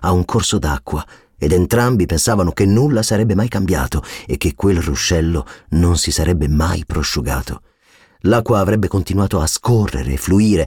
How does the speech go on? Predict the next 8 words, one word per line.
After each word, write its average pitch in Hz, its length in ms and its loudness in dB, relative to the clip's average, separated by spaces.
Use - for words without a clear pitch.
senza 160 280 0
doversi 113 400 0
preoccupare 117 640 -2
della 85 200 -2
fonte 139 320 -2
da 90 120 -2
cui 117 160 0
scaturiva. - 640 -6